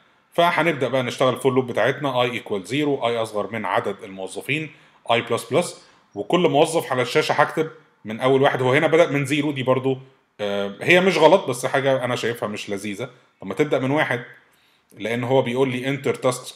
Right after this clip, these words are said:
completed by employee number واحد، فعشان هو بادئ من زيرو فعامل I plus one.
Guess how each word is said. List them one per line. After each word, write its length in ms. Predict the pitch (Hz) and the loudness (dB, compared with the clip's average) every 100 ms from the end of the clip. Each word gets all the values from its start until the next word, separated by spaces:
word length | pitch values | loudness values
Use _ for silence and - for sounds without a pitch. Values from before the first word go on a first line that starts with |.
| 117 | -10
completed 320 | 107 127 123 107 | -6 -6 -4 -2
by 60 | 120 110 | -2 -2
employee 540 | 101 110 117 101 110 | -8 -6 -6 -6 -6
number 280 | 120 107 98 - _ - | -6 -4 -8 -10 _ -8
واحد، 360 | 110 170 - 175 - - _ _ | 0 2 2 -2 -4 -20 _ _
فعشان 300 | 104 98 151 | 0 0 2
هو 140 | 160 170 | 2 4
بادئ 200 | 175 143 | 4 2
من 160 | 139 | -2
زيرو 200 | 131 180 | 0 0
فعامل 320 | 147 135 156 | 4 2 2
I 260 | 151 160 135 | 4 4 4
plus 160 | 127 131 | -2 -4
one. 160 | 113 | -6